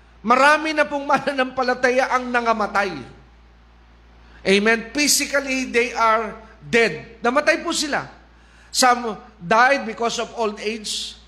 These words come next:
Some died because of their being martyr. They were killed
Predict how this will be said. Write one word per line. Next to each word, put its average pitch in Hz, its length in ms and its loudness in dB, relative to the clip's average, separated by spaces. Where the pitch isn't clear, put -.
Some 240 400 0
died 247 320 4
because 226 320 -2
of 208 240 -4
their 208 400 0
being 214 560 2
martyr. 214 560 4
They 220 160 2
were 214 240 -2
killed 247 400 -2